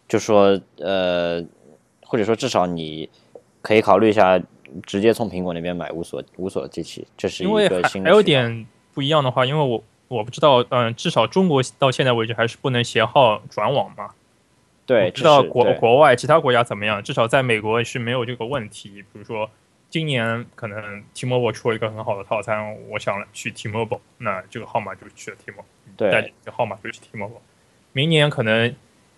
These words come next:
Speaker 2: 如说你公司会有帮你，呃，公司是用的是A T and T，然后公司承诺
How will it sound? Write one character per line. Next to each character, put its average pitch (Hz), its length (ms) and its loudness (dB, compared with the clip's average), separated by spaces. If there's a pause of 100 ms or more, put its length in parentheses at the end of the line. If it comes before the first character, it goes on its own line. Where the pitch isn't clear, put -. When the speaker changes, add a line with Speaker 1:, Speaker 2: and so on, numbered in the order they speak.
(180)
Speaker 2:
如 117 80 -8
说 123 180 2
你 110 200 -2
公 147 200 2
司 170 220 2
会 165 180 4
有 117 120 4
帮 127 200 0
你， 104 300 -8 (220)
呃， 104 260 -4 (100)
公 160 140 6
司 196 140 2
是 175 120 -2
用 160 120 4
的 117 80 2
是 131 120 0
A 120 80 6
T 123 120 0
and 117 120 2
T， 117 240 -2
然 107 220 0
后 117 100 2
公 131 200 0
司 127 160 -2
承 113 240 -6
诺 117 280 2